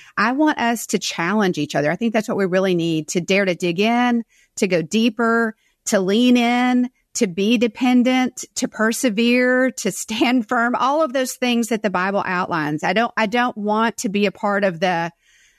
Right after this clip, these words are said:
"You do whatever works for you." I want us together to do what glorifies God, which is often the hard thing. And so for me, that's about encouraging moms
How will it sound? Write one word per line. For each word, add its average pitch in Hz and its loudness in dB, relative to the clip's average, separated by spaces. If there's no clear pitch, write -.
"You 208 4
do 214 4
whatever 190 0
works 180 -2
for 185 -2
you." 170 2
I 214 -2
want 330 2
us 277 -4
together 202 0
to 190 0
do 180 2
what 165 -4
glorifies 170 -4
God, 165 -6
which 220 0
is 214 0
often 190 -2
the 147 -2
hard 151 -6
thing. - -10
And 185 0
so 196 0
for 202 -2
me, 240 4
that's 208 -2
about 185 0
encouraging 202 0
moms 190 0